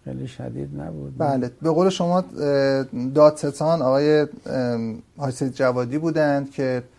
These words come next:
Speaker 2: اه، استقلال، اه، دادگستری رو حفظ می‌کردن. از اون طرف خود امینی هم،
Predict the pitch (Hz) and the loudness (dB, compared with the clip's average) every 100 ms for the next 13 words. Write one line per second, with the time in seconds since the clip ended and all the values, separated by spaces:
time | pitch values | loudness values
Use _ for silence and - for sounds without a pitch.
0 | _ _ - 120 110 107 90 101 - - | _ _ -6 -2 -2 -6 -10 -12 -14 -16
1 | - 139 - 135 123 131 139 143 139 135 | -14 -14 -8 -6 -2 0 0 0 -2 -4
2 | 135 - 120 113 117 123 123 131 - 127 | -10 -10 -8 -8 -4 -4 -4 -8 -4 -4
3 | 135 139 135 131 - 127 127 120 117 120 | -2 -4 -4 -6 -8 -6 -2 -2 -2 -6
4 | 120 147 135 160 156 147 143 139 - 139 | -6 -6 -6 -6 -2 0 0 -2 -4 -4
5 | 139 131 123 120 131 135 131 | -2 -2 -2 -4 -4 -4 -6